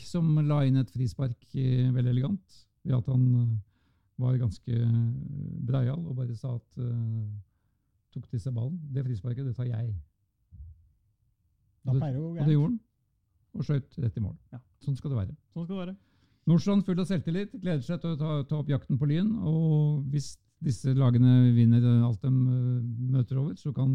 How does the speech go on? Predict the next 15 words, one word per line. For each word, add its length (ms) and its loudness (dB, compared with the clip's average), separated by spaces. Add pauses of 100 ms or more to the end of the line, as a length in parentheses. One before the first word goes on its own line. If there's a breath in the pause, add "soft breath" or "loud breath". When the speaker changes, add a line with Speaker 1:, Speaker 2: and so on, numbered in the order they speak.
(120)
Speaker 1:
eh, 100 0 (560 soft breath)
så 120 -6
møtes 300 4
de 80 -2
da, 160 2
som 180 -4
nevnt, 400 -2
i 120 -6 (120)
nest 360 -2
siste 260 -6
serierunde 480 0 (400)
i 60 2
oktober 340 0
en 80 2
gang. 140 -6